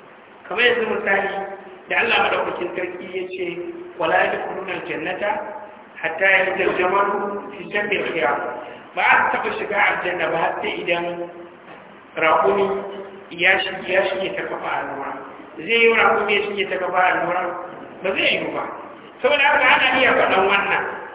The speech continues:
Misali, a ce, "La ukallimuka hatta yabyadda al-ghurab." Ba zan taɓa maka magana ba har sai idan hankaka ya yi furfura.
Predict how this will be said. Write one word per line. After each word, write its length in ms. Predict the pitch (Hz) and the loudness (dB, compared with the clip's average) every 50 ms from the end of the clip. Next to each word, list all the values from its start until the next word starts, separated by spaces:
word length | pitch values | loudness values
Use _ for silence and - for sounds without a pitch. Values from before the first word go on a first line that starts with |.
| - - | -14 -8
Misali, 480 | 160 185 180 - 214 208 214 214 208 208 208 - - - - - - - - - - - - | -6 -6 -2 2 4 6 6 6 6 4 0 -2 -6 -8 -10 -12 -14 -16 -18 -20 -12 -8 -6
a 80 | - - - | -4 -2 0
ce, 120 | - 214 202 | 0 0 2
"La 280 | 214 240 254 214 196 - | 4 4 6 6 6 4
ukallimuka 760 | - - 202 190 190 202 214 220 214 220 226 226 226 185 170 - - - - - - - - - - | 4 2 2 2 2 2 2 2 2 2 2 2 2 4 4 4 2 0 -2 -4 -8 -10 -12 -10 -4
hatta 420 | - 175 170 165 170 170 214 214 220 226 220 208 | -2 -2 0 0 -2 0 2 4 4 4 4 4
yabyadda 540 | 190 185 170 165 185 190 185 175 170 175 | 4 2 2 2 2 2 0 0 0 0
al-ghurab." 500 | 165 156 147 - 156 151 151 151 - - - - - - - - - - - - - - - - - - - - - - - - - - | 0 0 0 0 0 0 2 2 0 0 -2 -4 -6 -8 -10 -12 -14 -16 -18 -20 -20 -20 -20 -20 -20 -20 -20 -20 -20 -20 -20 -16 -12 -8
Ba 80 | 170 | -6
zan 180 | 202 220 226 - | -4 -4 -4 -4
taɓa 220 | - - - - 214 | -4 -2 0 0 2
maka 260 | 208 202 - - - | 2 2 2 2 0
magana 400 | 165 156 160 170 170 170 160 160 | 2 2 2 2 2 2 0 0
ba 80 | - | 0
har 200 | - 139 - - - | -2 -2 -2 -4 -6
sai 160 | - - 175 | -6 -6 -6
idan 220 | - 170 170 165 | -6 -6 -6 -4
hankaka 440 | 165 165 - - 175 175 170 170 165 | -4 -6 -6 -4 -4 -4 -4 -4 -4
ya 160 | 151 151 147 | -4 -2 -4
yi 80 | 147 147 | -4 -6
furfura. 480 | 147 147 - - 143 143 147 143 - | -8 -10 -12 -12 -12 -10 -8 -8 -8